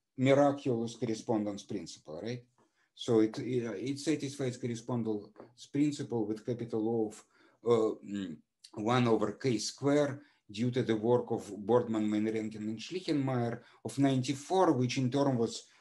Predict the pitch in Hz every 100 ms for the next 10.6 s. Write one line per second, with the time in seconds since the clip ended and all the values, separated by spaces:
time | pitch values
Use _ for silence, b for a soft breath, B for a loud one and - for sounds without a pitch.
0 | b 113 139 151 143 113 110 110 110 107
1 | b b 113 120 127 120 - - 110 110
2 | 101 101 110 110 117 110 107 107 98 98
3 | 107 - 104 113 113 113 107 117 107 101
4 | 98 107 90 - _ B B B B B
5 | B B 135 123 - 185 214 190 190 190
6 | 185 143 165 208 233 - 214 208 - -
7 | - 127 170 165 160 135 143 127 120 143
8 | 139 156 135 127 - 127 120 117 - -
9 | - - 120 120 - 113 120 120 120 107
10 | - 104 - 101 - -